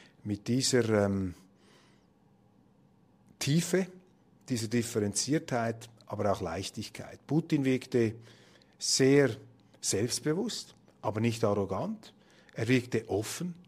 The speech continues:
gesprächsbereit. Ich habe mir eine kritische Frage gestellt am Schluss. Überhaupt kein Problem. Er hat ja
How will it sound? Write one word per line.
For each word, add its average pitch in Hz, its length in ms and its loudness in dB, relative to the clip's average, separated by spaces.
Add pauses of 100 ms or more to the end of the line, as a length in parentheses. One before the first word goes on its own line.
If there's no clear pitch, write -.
(100)
gesprächsbereit. 135 1080 -2 (280)
Ich 123 160 -6
habe 107 200 0
mir 101 160 0
eine 95 180 -4
kritische 139 500 -4
Frage 139 400 -2
gestellt 143 480 -4
am 139 120 -6
Schluss. 151 420 -4 (400)
Überhaupt 95 400 -6
kein 101 180 -6
Problem. 120 380 0
Er 151 60 4
hat 123 160 4
ja 107 100 4